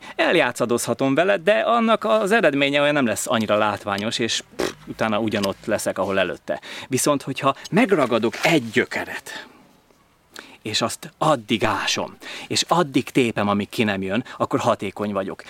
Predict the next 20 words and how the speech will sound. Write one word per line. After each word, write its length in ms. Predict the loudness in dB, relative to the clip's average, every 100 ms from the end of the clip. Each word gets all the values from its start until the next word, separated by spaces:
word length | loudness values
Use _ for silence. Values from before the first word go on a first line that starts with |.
| -6
És 80 | 0
ezért 200 | 0 0
nagyon 220 | 0 0
hálás 440 | 2 2 2 0
leszek 280 | -2 -2 -2
magamnak 580 | 0 0 2 0 -2 -6 -4
a 100 | 0
jövőben, 840 | 2 4 4 4 2 0 0 -2 -8 -20 -20 -20 -20 -2
amikor 460 | 0 2 4 2
majd 440 | 4 2 2 -2 -8 -20 -20 -4
a 200 | 0 2
sziklakert 720 | 2 0 0 0 0 -2 -4 -2
kiépül, 760 | 4 4 2 -2 -4 -2 -4 _ _ _ _ _
és 160 | -8 -6
akkor 260 | -4 -2
lépjünk 340 | -2 -2 -2 -4
a 60 |
fejembe, 520 | -4 -2 -2 -2 -4 -8 _ -20 -20 -18 -20 _ -2
amikor 480 | 2 2 2 2 2
majd 280 | 2 0